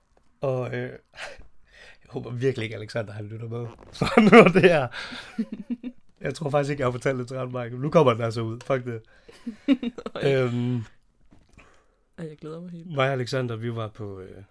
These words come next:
Speaker 1: vi var på ferie. Og det var ikke sådan en kulturel ferie. Det var ikke sådan, det var ikke en Instagram-ferie.
Speaker 2: Det var sådan en Sunny Beach-ferie.
Speaker 1: Det var sådan en ferie, man ikke ville fortælle sine seje venner om.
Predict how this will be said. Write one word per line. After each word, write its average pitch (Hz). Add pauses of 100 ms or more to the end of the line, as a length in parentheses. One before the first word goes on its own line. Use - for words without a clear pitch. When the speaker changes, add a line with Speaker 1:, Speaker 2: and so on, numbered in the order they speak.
(140)
Speaker 1:
vi 120
var 113
på 110
ferie. 127 (1120)
Og 131
det 123
var 123
ikke 131
sådan 151
en 120
kulturel 113
ferie. - (1300)
Det 117
var 107
ikke 113
sådan, 113 (480)
det -
var 123
ikke 131
en 139
Instagram-ferie. 107 (680)
Speaker 2:
Det 170
var 170
sådan 180
en 175
Sunny 180
Beach-ferie. 175 (240)
Speaker 1:
Det 135
var 135
sådan 143
en 131
ferie, 120
man 117
ikke 117
ville 110
fortælle 113
sine 110
seje 107
venner 107
om. 98